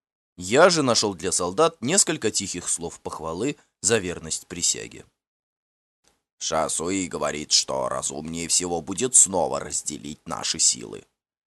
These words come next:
любезно перевел Горок. "Вот уж сюрприз", подумал я. Я бы на месте Шасуи, увидев, как один из союзников поднял оружие против своего командира,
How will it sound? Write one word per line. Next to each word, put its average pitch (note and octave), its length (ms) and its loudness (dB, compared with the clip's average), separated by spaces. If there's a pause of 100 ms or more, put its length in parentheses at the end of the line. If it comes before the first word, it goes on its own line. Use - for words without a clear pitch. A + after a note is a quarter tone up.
(220)
любезно F2+ 520 -4
перевел E2 440 -8
Горок. D#2+ 480 -6 (800)
"Вот A#2+ 380 2
уж D#3+ 160 0
сюрприз", G#2 640 2
подумал F2 480 -6
я. E2 300 -6 (800)
Я A2+ 480 10
бы D3+ 100 8
на D3+ 140 6
месте D3+ 340 4
Шасуи, C3 580 4
увидев, A#2+ 520 2
как A2+ 180 2
один A2+ 300 4
из G#2+ 100 4
союзников A2 760 4
поднял G2+ 400 2
оружие G2 360 2
против F#2+ 380 -4
своего G2 380 0
командира, G2 640 -2